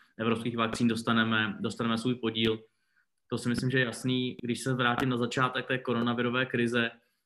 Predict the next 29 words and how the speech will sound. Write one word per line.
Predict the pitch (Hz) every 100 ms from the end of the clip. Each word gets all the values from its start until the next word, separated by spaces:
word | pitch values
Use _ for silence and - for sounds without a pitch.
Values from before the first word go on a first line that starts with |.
| _ -
tak | 117 -
tam | - 120 120 117
asi | - 131
si | 127 139
všichni | 131 - 135
tak | 131 -
trošku | 127 -
byli | 123 131
vědomi, | 123 113 120 123 123
že | 123 123 120
Evropská | - 120 117 - 127
unie | 123 127
byla | 120 120 127
v | -
tu | 135
chvíli | 135 120 123 127 127
takovým | 107 - 127 120
trochu | 123 131
spícím | - - 113 117 135
broukem, | 113 113 127
který | 120 120 120
tak | 123
trochu | 131 139
čekal, | 135 117 110 127 127
co | -
z | 110
toho | 139 139
vlastně | 131 120 - 151
bude. | 127 98 87